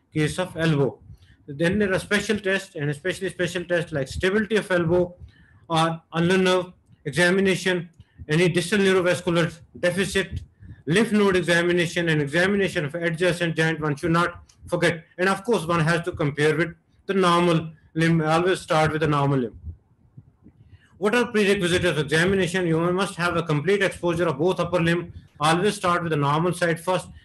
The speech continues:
Never hurt the patient. Be gentle. Take permission or explain the procedure before touching. Be very sensitive, sensitive and sympathetic. Of course, you must ensure and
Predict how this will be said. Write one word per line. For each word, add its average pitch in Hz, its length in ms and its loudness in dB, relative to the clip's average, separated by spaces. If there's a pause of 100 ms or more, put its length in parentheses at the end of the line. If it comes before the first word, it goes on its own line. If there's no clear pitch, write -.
Never 214 300 0
hurt 180 320 2
the 190 80 -2
patient. 165 380 -4
Be 175 140 0
gentle. 170 460 0 (340)
Take 226 220 2
permission 190 400 -2
or 151 80 -2
explain 202 520 0
the 190 100 -4
procedure 165 420 -4
before 151 600 -2
touching. 185 440 -4 (320)
Be 190 140 2
very 190 180 0
sensitive, 175 580 -2
sensitive 175 440 -2
and 139 120 0
sympathetic. 185 560 -2 (220)
Of - 160 -10
course, 175 220 2
you 160 100 0
must 196 320 -2
ensure 170 360 0
and 127 140 -2